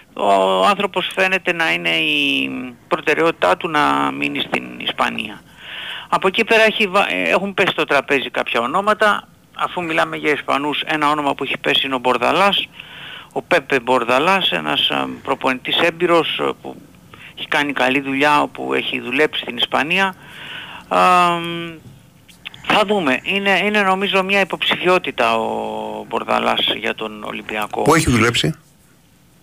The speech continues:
Speaker 1: Έχει δουλέψει στην Βαλένθια, στη Χετάφε,
Speaker 2: Πότε; Παλιά ή;
Speaker 1: στην, ε, η τελευταία του δουλειά ήταν στη Βαλένθια, η προηγούμενη ήταν, ε,
Speaker 2: Ναι, λέω, πότε στη Βαλένθια;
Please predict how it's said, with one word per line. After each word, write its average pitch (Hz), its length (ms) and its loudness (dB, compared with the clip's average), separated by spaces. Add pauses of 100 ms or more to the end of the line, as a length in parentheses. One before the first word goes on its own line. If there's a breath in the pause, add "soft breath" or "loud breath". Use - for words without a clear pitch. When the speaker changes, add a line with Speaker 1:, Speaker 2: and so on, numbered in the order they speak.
Speaker 1:
Έχει 196 160 -2
δουλέψει 165 540 0
στην 123 320 -4
Βαλένθια, 185 1040 2
στη - 100 -18
Χετάφε, 180 480 2
Speaker 2:
Πότε; 170 580 2
Παλιά 117 360 4
ή; 113 160 -2 (220)
Speaker 1:
στην, 135 400 -12
ε, - 40 -8 (960)
η - 160 -16
τελευταία 196 460 0
του 175 120 -10
δουλειά 170 280 0
ήταν 151 200 -2
στη - 160 -10
Βαλένθια, 196 800 2
η - 80 -6
προηγούμενη 147 540 -4
ήταν, 139 280 -2
ε, 131 240 -4
Speaker 2:
Ναι, 120 300 4
λέω, 120 180 4
πότε 139 220 2
στη 127 120 -2
Βαλένθια; 90 500 -2